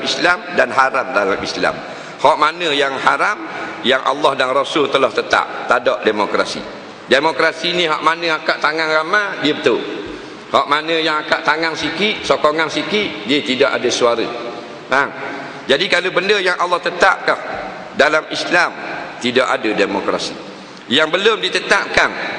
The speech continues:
boleh demokrasi. Contoh, Allah tetapkan dalam Quran, "As-sariqu was-sariqatu faqta'u aydiyahuma." Al-ayah, pencuri perum-, laki-laki dan perempuan, sabit kesalahan, cukup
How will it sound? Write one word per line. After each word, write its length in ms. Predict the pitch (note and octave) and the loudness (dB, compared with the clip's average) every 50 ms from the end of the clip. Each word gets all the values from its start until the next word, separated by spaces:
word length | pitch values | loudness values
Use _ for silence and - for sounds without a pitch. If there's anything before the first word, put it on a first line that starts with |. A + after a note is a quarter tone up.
| - G2+ | -2 0
boleh 320 | A#2 D3+ C#3+ A#2 - - - E2 | 0 2 2 0 -2 -2 -4 -2
demokrasi. 480 | G2+ G2 G2 F#2 - G2 F2+ F2 - - - - - - - - - - - - - | -2 -2 -2 -2 -4 -4 -4 -4 -6 -8 -10 -12 -16 -16 -18 -18 -18 -18 -18 -4 0
Contoh, 440 | - D#3+ F#3+ F#3+ - - A3+ G3 - - C3 B2+ B2+ - - - - - - - - | 2 2 2 2 2 2 2 2 2 0 -6 -6 -6 -6 -6 -8 -8 -10 -10 -2 2
Allah 220 | - D3 F3+ G3 F3+ | 2 4 4 4 2
tetapkan 640 | - - - - A3 G#3 - - - F#3+ F3+ E3+ | 0 -2 -2 2 2 2 2 2 2 2 2 2
dalam 240 | F3+ F3+ F3+ F3 D#3+ | 2 0 0 0 0
Quran, 320 | - F3+ F3+ - F3 D#3 D#3+ - | 0 0 2 2 2 0 0 0
"As-sariqu 640 | D#3+ D#3 - - F#3 F#3+ F#3 F3 E3 E3+ E3 E3+ E3+ | -2 -2 0 0 2 2 2 2 0 -2 0 2 4
was-sariqatu 880 | E3 E3+ D#3+ - - F#3 F#3 F3 E3+ E3+ F3 D3 D#3 E3 E3 F3+ F#3+ F3 | 4 4 2 2 0 0 2 2 0 0 0 0 0 0 2 0 2 4
faqta'u 560 | D#3+ E3+ E3 - - E3+ E3 E3 E3+ E3+ E3+ | 4 4 2 2 2 2 2 2 2 2 2
aydiyahuma." 760 | - E3+ E3+ E3 E3 D#3 E3 E3 E3 E3 D#3 F3 D#3 C#3+ - - - - - - - - - - | 4 4 2 2 0 0 2 2 2 2 2 0 0 0 0 -2 -4 -8 -8 -8 -10 -10 -10 -2
Al-ayah, 560 | - C#3 D#3 D#3 D#3 - E3 E3+ E3 D#3+ C#3+ - - D#3+ D#3+ D#3 D#3+ D#3+ D#3+ - - | 2 2 2 2 4 4 4 4 4 2 -2 -2 -4 -6 -6 -6 -6 -8 -8 -4 0
pencuri 540 | - D#3+ D#3 D3+ F3 F#3 F#3+ G3 F#3 F3 D#3 | 2 2 2 2 2 2 2 2 0 0 0
perum-, 320 | F#3 F3 F3 E3 D3+ F3 E3 | 2 2 0 0 0 2 2
laki-laki 560 | D#3 D#3+ E3+ E3 E3 F3+ F3 - F3 F#3 F3+ | 2 2 2 2 2 2 2 0 0 -2 0
dan 240 | D#3 E3+ E3+ E3 F3 | 0 0 0 0 0
perempuan, 400 | E3 E3 D#3+ E3+ A#3 A#3 - G3 | 0 0 2 4 4 4 4 4
sabit 320 | - E3+ E3+ E3 F3+ F3+ | 2 2 2 0 -2 0
kesalahan, 560 | - F3 E3 D3+ E3 E3 E3 F3 F3 D#3+ C3+ | 0 0 2 2 2 2 2 2 0 0 -2
cukup 320 | A#2+ - F3 E3+ - G3 | -2 -2 0 2 2 2